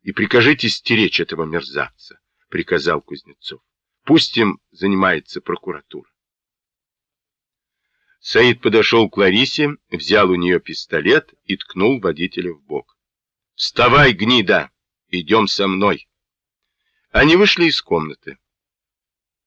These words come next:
«Он нам расскажет, кто его нанял», с пафосом сказал Олег Михайлович. «Не будьте таким наивным», поморщился Дронго. «Он ничего не знает. Его нанимали через десятых лиц,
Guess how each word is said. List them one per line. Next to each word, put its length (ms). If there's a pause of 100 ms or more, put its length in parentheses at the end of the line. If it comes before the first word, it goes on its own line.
(280)
«Он 300
нам 220
расскажет, 800
кто 340
его 300
нанял», 580
с 180
пафосом 640
сказал 540
Олег 280
Михайлович. 680 (1160)
«Не 160
будьте 420
таким 440
наивным», 640 (180)
поморщился 800
Дронго. 440 (320)
«Он 280
ничего 420
не 160
знает. 420 (680)
Его 260
нанимали 560
через 400
десятых 640
лиц, 460